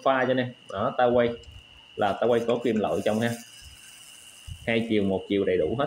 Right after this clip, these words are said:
nha. Một chiều, hai chiều đầy đủ hết. Rồi, mấy con này gì anh em đi câu tôm, anh em đi câu, ờ,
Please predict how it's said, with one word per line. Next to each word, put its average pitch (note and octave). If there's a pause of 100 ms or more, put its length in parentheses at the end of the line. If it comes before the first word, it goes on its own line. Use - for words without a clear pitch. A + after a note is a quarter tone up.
nha. A#2 (220)
Một -
chiều, F#2+
hai G#2+
chiều G2
đầy F2+
đủ F#2
hết. C3 (2750)
Rồi, G#2+
mấy B2
con B2+
này G#2
gì G2
anh G2
em A#2
đi A#2+
câu A2+
tôm, A#2+
anh B2
em A#2+
đi A#2
câu, A#2+
ờ, A#2